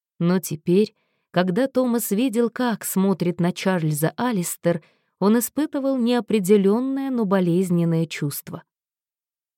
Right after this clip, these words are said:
«Если ты и насчёт Кристофера, мне известно не больше тебя»,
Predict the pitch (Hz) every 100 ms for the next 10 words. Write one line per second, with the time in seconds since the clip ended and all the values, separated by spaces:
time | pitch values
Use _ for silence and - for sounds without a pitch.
0 | _ _ _ 208 220 - 214 214 202 208
1 | 196 202 285 294 196 185 190 190 _ _
2 | - 302 302 254 302 262 247 220 214 -
3 | 208 175 151